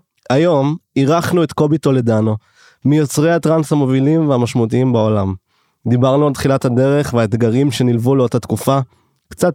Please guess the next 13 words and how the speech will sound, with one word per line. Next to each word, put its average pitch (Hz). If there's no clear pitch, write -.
טיפים 165
לאומנים 117
מתחילים, 131
מה 165
בעצם 185
יוצר 135
הצלחה 131
ומה 127
זה 165
הצלחה, 107
ואיך 127
מתמודדים 175
איתה -